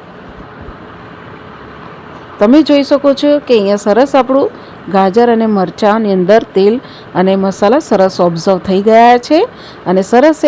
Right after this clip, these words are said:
એવા તમે જોઈ શકો છો થોડા શેકાઈ બી ગયા છે તેલની સાથે. અને આને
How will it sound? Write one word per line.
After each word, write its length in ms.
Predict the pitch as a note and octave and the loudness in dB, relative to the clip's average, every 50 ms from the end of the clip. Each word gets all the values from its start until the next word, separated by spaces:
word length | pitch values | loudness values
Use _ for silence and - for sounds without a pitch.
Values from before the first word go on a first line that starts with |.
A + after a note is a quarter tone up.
| C#4 C4+ | 2 4
એવા 180 | C#4 C#4+ D4+ E4 - - - - - - - - - - - | 4 2 0 0 -4 -10 -20 -20 -20 -20 -20 -20 -20 -12 -6
તમે 200 | - G3 G#3 G#3 A#3 D4 - - - F3+ | -4 -2 -2 -2 -2 -4 -4 -8 -6 -4
જોઈ 180 | G3+ G3 G3+ G3 | -2 -2 -2 -2
શકો 240 | - G#3 G3+ A3 A#3 A3+ | -4 -4 -2 -2 -2 0
છો 100 | - D4 F4+ - - | -2 -2 -4 -4 -2
થોડા 320 | - G#3 G3 G3+ A3+ B3+ G#4+ - - - - - | -2 0 2 2 2 0 -2 -6 -14 -20 -12 -6
શેકાઈ 340 | - G3 F3+ - G3 F#3+ F#3+ F#3 | -4 -4 -2 -2 -2 -2 0 0
બી 100 | G3 G3+ E3+ G#3 | -2 0 2 2
ગયા 260 | G3+ G3+ G#3+ A#3 A#3 - | 2 4 2 2 0 0
છે 100 | - D4 C4+ - | -4 -4 0 2
તેલની 380 | C4+ B3+ B3+ B3+ C4 C4 B3+ - | 2 2 4 2 2 0 0 0
સાથે. 320 | C#4 B3 B3 - D4+ E4 E4+ - - - - - - - - - - - - - - - - - - - - F#3 | 0 0 0 0 -2 -4 -4 -6 -12 -20 -20 -20 -20 -20 -20 -20 -20 -20 -20 -20 -20 -20 -20 -20 -16 -8 -4 -2
અને 100 | G#3 A#3 C4 | 0 2 2
આને 180 | C#4+ C#4+ C#4+ | 2 2 2